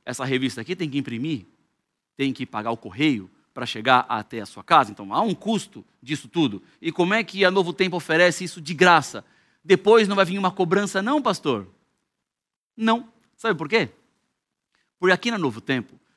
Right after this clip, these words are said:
nós temos o apoio dos anjos da esperança. São pessoas que acreditam na Novo Tempo, que acompanham as histórias de transformações de vida que a Novo Tempo tem proporcionado a tantas e tantas pessoas. E por isso essas pessoas,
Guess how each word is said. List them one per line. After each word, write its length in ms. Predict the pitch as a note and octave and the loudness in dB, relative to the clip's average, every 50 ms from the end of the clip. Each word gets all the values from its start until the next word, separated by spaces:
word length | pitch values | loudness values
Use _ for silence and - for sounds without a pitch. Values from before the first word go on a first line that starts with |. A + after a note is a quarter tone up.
| _ _ | _ _
nós 260 | C#3+ E3 F3 E3 - | -4 -2 -2 -2 -2
temos 520 | - F3+ F3 F3+ F3+ E3+ F3 F3+ D3+ C#3+ | -2 -2 -2 -2 -2 -6 -8 -10 -10 -6
o 100 | F#3 G3+ | -2 -2
apoio 460 | A3+ A3 - _ F3 D3+ C#3+ C#3+ D3+ D3+ | -2 -2 -2 _ 0 2 2 2 0 0
dos 340 | D3 G3 F#3+ C#3 B2 B2+ | -2 -6 -10 -10 -4 -2
anjos 400 | E3 G3 A#3 B3 G#3+ D#3 D3+ B2+ | -2 -2 -2 -4 -4 -6 -8 -8
da 80 | A2+ A#2+ | -8 -10
esperança. 540 | A2 - - A2 G2 F2+ E2+ - - _ _ _ _ _ _ _ _ _ _ | -10 -10 -12 -14 -14 -14 -18 -20 -20 _ _ _ _ _ _ _ _ _ _
São 240 | - - G3 G3+ G3+ | -6 -4 -4 -2 0
pessoas 480 | G3+ F#3 - - G3+ G#3 G#3+ F#3+ - | -2 -2 -2 0 -2 -2 -2 -2 -2
que 80 | - G3+ | -4 -4
acreditam 760 | F#3+ - - A3 G#3 F#3+ D3 B2+ B2 C#3 F#3+ G3 - C#3+ C3+ | -4 -2 -2 -2 -2 -2 -4 -6 -10 -10 -10 -10 -8 -8 -8
na 120 | B2 A#2 | -8 -8
Novo 240 | A2+ A2 G2+ G2 G#2+ | -10 -12 -14 -16 -20
Tempo, 240 | _ G2+ F2+ E2 _ _ _ _ _ _ _ _ _ _ _ | _ -20 -20 -20 _ _ _ _ _ _ _ _ _ _ _
que 180 | - - G3 G#3 | -14 -2 0 0
acompanham 920 | F#3+ - - A3 A3 G#3 - - _ G3 G#3 G#3+ A3 A3 G#3 F3+ D#3+ D#3 | 0 2 0 0 0 0 0 0 _ 2 4 4 2 2 2 2 2 2
as 100 | E3 C#3+ | 0 -2
histórias 640 | D#3+ D3+ - - - _ F#3 F#3+ G3+ G#3 F#3+ E3+ | -6 -10 -12 -16 -2 _ 4 4 4 4 4 0
de 80 | D3 F3 | -2 -4
transformações 840 | - - F3 F3 D3+ - F#3+ F3 E3+ E3 D#3 - - G3 G3+ F#3+ D#3+ | -6 -6 -6 -6 -8 -8 -8 -8 -6 -6 -8 -8 -8 -8 -8 -8 -8
de 160 | C#3+ F#3 F3 | -8 -10 -12
vida 440 | D3 B2 B2+ E3+ A3+ A#3 G#3 E3+ D3+ | -12 -12 -8 -6 -6 -2 0 -2 -2
que 100 | - D#3 | 0 -4
a 60 | D#3+ | -2
Novo 240 | F3 G3+ F3+ F3+ E3+ | -2 -2 -2 -2 -4
Tempo 280 | - G3+ A3 F#3+ G#3 | -4 -4 -6 -4 -8
tem 200 | F#3+ - G#3 G#3 | -10 -8 -10 -8
proporcionado 720 | E3 G3 F3 D3 G3 F#3+ E3+ - E3+ E3 F3+ G3+ F#3+ D#3+ - - - _ _ | -6 -6 -6 -4 -4 -6 -4 -4 -2 2 2 2 2 0 -6 -14 -20 _ _
a 100 | - E3+ - _ _ _ _ | -20 -20 -20 _ _ _ _
tantas 400 | - B3 C4+ C#4 C4 - G#3 E3 | 0 2 2 2 0 -2 -4 -4
e 80 | F3 F#3+ | -4 -8
tantas 400 | - - G3+ G3+ E3+ - F3 - | -6 -6 -6 -6 -6 -8 -10 -10
pessoas. 640 | - E3+ - - - F#3+ F3 C#3 - - - - _ _ _ _ _ _ _ | -10 -12 -12 -8 -6 -6 -6 -6 -10 -14 -20 -20 _ _ _ _ _ _ _
E 80 | - D3+ | -14 -8
por 180 | - D3+ D#3+ | -2 2 4
isso 200 | F3 F#3+ - - | 4 4 2 0
essas 200 | D#3+ - E3+ D3+ | -4 -6 -6 -8
pessoas, 480 | - D3+ C3+ - - F#3 E3+ D3 B2 | -6 -10 -8 -2 0 0 2 2 0